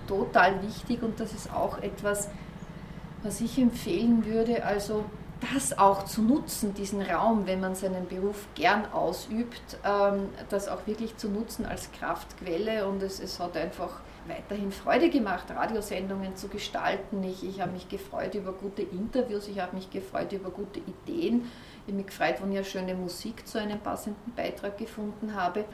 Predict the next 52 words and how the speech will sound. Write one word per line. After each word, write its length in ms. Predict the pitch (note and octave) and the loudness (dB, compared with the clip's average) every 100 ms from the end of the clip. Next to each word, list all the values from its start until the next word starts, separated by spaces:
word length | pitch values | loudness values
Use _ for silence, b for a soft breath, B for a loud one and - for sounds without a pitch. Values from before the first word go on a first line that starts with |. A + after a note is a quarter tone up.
| - | -2
Und 180 | G#3+ | 0
was 220 | F#3+ F#3+ A#3 | 2 2 0
ich 180 | - | -2
auch 240 | - - - | -2 -2 0
gemacht 380 | A#3 F#3+ - - | 0 0 -2 -2
habe, 180 | G3+ G3+ | -2 0
ist, 200 | G3 G3 | -2 -4
ich 160 | G#3+ G3 | -6 -2
habe 180 | F3 F#3 | -2 -2
auch 100 | G3 | -4
meinen 280 | F#3 F3+ F3 | -4 -4 0
Interviewpartnern, 840 | A3 B3 B3 G3 F#3 F3+ - - - B - F3 | 2 4 2 0 -2 -4 -6 -8 -8 B -10 -6
nicht 280 | E3+ - - | -4 -6 -4
jedem, 320 | D#3+ D3+ D3 - B B - | -2 -2 -4 -8 B B 0
aber 320 | - F#3+ F#3 | 2 2 0
wenn 140 | F3+ | -2
ich, 240 | F#3 E3+ - - | 0 0 0 -4
wenn 160 | F3+ E3+ | -4 -2
ich 80 | |
wen 100 | E3+ | -4
ein 80 | D#3+ - | -6 -6
bisschen 180 | E3+ E3 | -8 -6
gekannt 560 | F3 - E3 E3+ G3 | -8 -4 2 2 2
habe 360 | G#3 F#3 F#3+ F#3 | 0 2 2 2
oder 200 | F3+ F3 | -2 -2
wenn 200 | E3+ E3+ | -2 -4
gerade 200 | D#3 D#3 | -6 -6
eine 80 | D3+ | -4
wirklich 300 | E3+ G#3 - | -4 -4 -6
blöde 380 | G3 F3 F#3 G#3+ | -2 2 2 2
Situation 880 | G#3+ G3+ G#3 G#3 - F3+ E3+ G3+ G3 | 0 0 2 0 -2 -4 -2 -2 2
war 200 | F#3 F#3 | 2 0
und 80 | - E3+ | -4 -10
ich 140 | D#3 - D#3 | -12 -8 -4
irgendwie 400 | F3+ A#3+ G3+ F#3+ | 4 4 4 -2
aus 160 | F#3+ | -2
der 140 | G#3+ F#3+ | -4 -4
Wäsche 260 | F3 - | -6 -8
geschaut 320 | - G3 F3+ G3 | -6 -4 -2 -2
habe, 140 | F#3+ B B B B B B | -2 B B B B B B
habe 160 | F3+ G3 | -4 -4
ich 100 | - | -4
gesagt, 480 | G#3 - F3+ E3+ - - - - - F3+ | -4 2 2 0 -6 -12 -14 -14 -12 -4
"Wundert 360 | G3 G#3 G3+ | 0 0 0
euch 180 | F3+ F#3 | -2 -2
nicht, 180 | F3+ E3+ | -2 -4
bei 80 | F#3+ | -4
mir 220 | F#3 F#3+ | -2 -2
ist 160 | E3+ E3+ | -2 -6
es 180 | E3+ - | -8 -6
gerade 240 | E3+ E3+ | -4 -4
so." 260 | - D#3+ | -6 -6